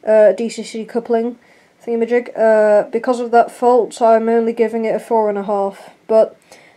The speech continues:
it's, uh, it's a very lovely train, and I would... And I, and I will run this for a very long time, and I'm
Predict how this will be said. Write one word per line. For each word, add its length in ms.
it's, 340
uh, 260
it's 260
a 140
very 540
lovely 360
train, 400
and 200
I 160
would... 240
And 160
I, 300
and 200
I 160
will 280
run 360
this 480
for 380
a 80
very 260
long 220
time, 340
and 140
I'm 220